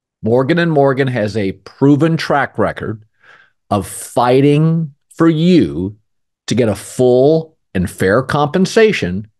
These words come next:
if there's an unexpected accident in your life, and I've had a few. Defensively, the secondary, due to transfers and good recruiting, um,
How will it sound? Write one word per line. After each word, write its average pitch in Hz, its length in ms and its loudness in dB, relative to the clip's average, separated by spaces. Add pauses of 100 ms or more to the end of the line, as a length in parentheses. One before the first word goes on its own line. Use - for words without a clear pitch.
(260)
if 104 140 -4
there's 104 180 0
an 101 160 -4
unexpected 139 920 -2
accident 110 560 -2
in 110 120 0
your 107 180 2
life, 92 440 -4 (100)
and 85 160 -10
I've 98 160 -2
had 107 160 0
a 117 60 0
few. 90 320 -4 (720)
Defensively, 131 760 -14 (440)
the 110 80 -16
secondary, 170 920 -10 (140)
due 139 140 -8
to 120 60 -10
transfers 160 760 -14
and 104 120 -18
good 147 160 -12
recruiting, 165 680 -14 (360)
um, 120 640 -18